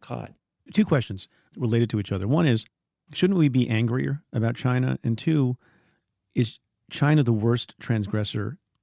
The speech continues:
Speaker 2: in the cyber area? And I remember a study, you might recall the details better,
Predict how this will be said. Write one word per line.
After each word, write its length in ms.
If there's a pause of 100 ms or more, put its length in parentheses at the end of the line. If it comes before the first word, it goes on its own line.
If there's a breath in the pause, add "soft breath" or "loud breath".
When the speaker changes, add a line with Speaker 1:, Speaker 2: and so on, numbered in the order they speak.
(260)
Speaker 2:
in 100
the 60
cyber 360
area? 200
And 80
I 40
remember 300
a 60
study, 400 (440)
you 140
might 300
recall 260
the 80
details 380
better, 360